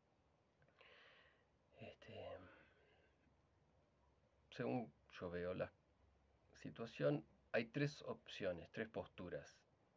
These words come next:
que la gente puede tomar respecto de lo trascendente. Una es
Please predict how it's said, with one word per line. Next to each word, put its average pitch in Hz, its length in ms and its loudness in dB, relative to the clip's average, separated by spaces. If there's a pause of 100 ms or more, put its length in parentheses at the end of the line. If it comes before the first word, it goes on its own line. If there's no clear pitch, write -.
(300)
que 82 120 -4
la 76 80 -2
gente 82 280 -2
puede 82 220 0
tomar 90 320 -2
respecto 80 480 -2
de 69 100 -10
lo 71 180 -12
trascendente. - 760 -10 (520)
Una 156 320 12
es 143 260 8